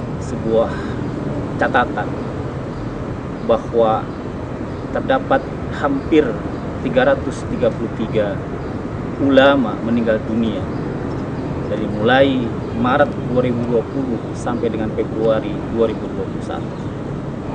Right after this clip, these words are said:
Meninggalnya para ulama menjadi sebuah musibah bagi umat Islam khususnya, karena ini diprediksi oleh Rasulullah Shallallahu Alaihi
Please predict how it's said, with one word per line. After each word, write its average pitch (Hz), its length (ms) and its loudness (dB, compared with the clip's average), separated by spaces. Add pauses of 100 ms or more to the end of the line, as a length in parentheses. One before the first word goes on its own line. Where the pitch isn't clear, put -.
(580)
Meninggalnya 131 720 6
para 127 240 2
ulama 123 480 0 (560)
menjadi 117 320 -2
sebuah 117 400 0 (320)
musibah 135 560 0 (1000)
bagi 113 460 4 (540)
umat 269 280 2
Islam - 520 0
khususnya, 117 400 -4 (960)
karena 208 520 -2 (920)
ini 135 320 4
diprediksi 127 800 2
oleh 117 240 2
Rasulullah 139 400 4
Shallallahu 127 720 4
Alaihi 117 680 0